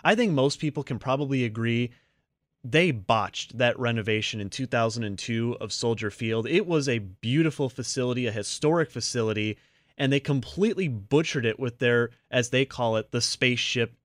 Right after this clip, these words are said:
in the dome, or spaceship in the bowl kind of situation. Now you wanna put a roof on top of that? It reminds me of, like, you know, when you're a kid and you build with Legos,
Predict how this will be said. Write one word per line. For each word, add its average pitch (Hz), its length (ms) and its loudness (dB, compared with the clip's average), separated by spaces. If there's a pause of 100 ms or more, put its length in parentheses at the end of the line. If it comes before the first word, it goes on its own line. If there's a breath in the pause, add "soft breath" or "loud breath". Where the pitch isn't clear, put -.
in 113 360 0
the 104 100 -2
dome, 113 500 2
or 123 140 -2
spaceship 135 440 0
in 127 100 0
the 117 60 0
bowl 117 360 4
kind 113 180 -8
of 101 80 -6
situation. 113 720 -2 (400 soft breath)
Now 131 140 2
you 214 180 2
wanna 202 200 2
put 170 200 -2
a 123 60 2
roof 107 440 0
on 196 160 -2
top 202 280 0
of 196 80 -2
that? 220 260 4 (400)
It 208 100 6
reminds 208 480 2
me 220 240 0
of, 180 300 0
like, 165 200 -2
you 180 100 -6
know, 190 120 -4
when 190 160 0
you're 175 280 -2 (100)
a 135 140 0 (140)
kid 135 520 0 (240)
and 135 140 0
you 135 100 2
build 131 260 2
with 131 160 -2
Legos, 123 720 0